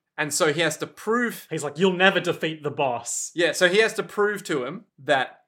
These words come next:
Speaker 1: he can pull it off.
Speaker 2: In single combat?
Speaker 1: I mean, maybe?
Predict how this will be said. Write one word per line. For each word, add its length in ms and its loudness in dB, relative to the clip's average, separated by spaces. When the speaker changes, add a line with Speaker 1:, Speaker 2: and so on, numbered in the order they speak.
Speaker 1:
he 120 -4
can 220 -8
pull 280 0
it 60 0
off. 200 -4
Speaker 2:
In 100 -4
single 340 -4
combat? 540 -4
Speaker 1:
I 80 -8
mean, 180 -6
maybe? 580 -2